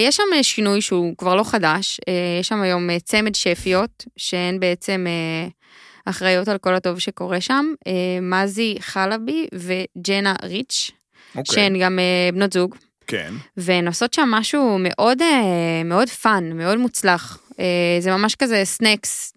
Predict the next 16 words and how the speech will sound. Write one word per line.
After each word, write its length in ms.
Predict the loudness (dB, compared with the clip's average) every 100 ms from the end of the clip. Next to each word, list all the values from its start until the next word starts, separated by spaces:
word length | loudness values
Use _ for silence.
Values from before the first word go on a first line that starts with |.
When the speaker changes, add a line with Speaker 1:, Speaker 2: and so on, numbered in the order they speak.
| _
Speaker 1:
טאפסי 480 | 0 2 -2 -2 0
כזה, 360 | 0 2 2 2 -6 -20 -20 _ 0
אה, 100 | 0
תפריט 380 | 0 -2 0 2
שהוא, 380 | 2 2 2 0
יש 160 | 0 2
בו 100 | 0
הרבה 260 | 2 2
מהעונתיות, 1120 | 2 2 2 2 0 0 0 2 2 -2 -8 -8 0 2 2 0 -4 -10 -14
וחוסר 380 | 0 2 2 2
מחויבות 520 | 2 4 4 4 0
כזה 220 | 0 0
לכאן 260 | 0 2 2
או 60 | 2
לכאן, 300 | 2 2 2
אבל 240 | 2 0